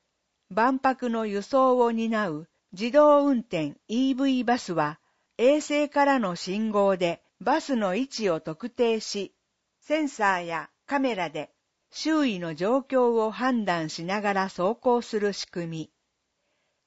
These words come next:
昨年十一月から運転手が添乗しての運行が始まっており、将来の無人運行を目指しています。さらに、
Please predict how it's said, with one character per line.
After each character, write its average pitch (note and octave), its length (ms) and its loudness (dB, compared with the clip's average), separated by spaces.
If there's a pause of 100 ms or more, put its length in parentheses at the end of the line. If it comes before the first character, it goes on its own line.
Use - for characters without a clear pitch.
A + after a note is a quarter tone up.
昨 G#3+ 360 -2
年 A#3 320 -2
十 B3+ 260 0
一 C#4 240 -2
月 C4 240 -4
か F#3 140 -2
ら D3+ 200 -2 (540)
運 C4+ 220 0
転 C4+ 340 0
手 G#3+ 80 0
が F3+ 160 -2
添 B3+ 300 -4
乗 B3 260 2
し - 80 -12
て A3 160 -2
の E3+ 200 -6 (100)
運 A#3+ 200 -6
行 A#3+ 280 0
が G#3+ 160 -2
始 G3+ 260 -8
ま G#3+ 140 -2
っ G#3 100 -12
て G3+ 180 -4
お F#3 140 -4
り、 C#3+ 220 -14 (420)
将 C4 300 4
来 F#3 240 0
の D#3+ 260 -6 (160)
無 G#3+ 180 -6
人 C4+ 360 -2
運 C4 200 -2
行 E3 300 -2
を D3+ 280 -4
目 F3+ 100 -6
指 A#3+ 240 -2
し - 120 -14
て F3 140 -4
い D#3+ 100 -8
ま D#3 200 -6
す。 - 240 -20 (1120)
さ C4+ 160 0
ら A3+ 160 0
に、 E3+ 240 -10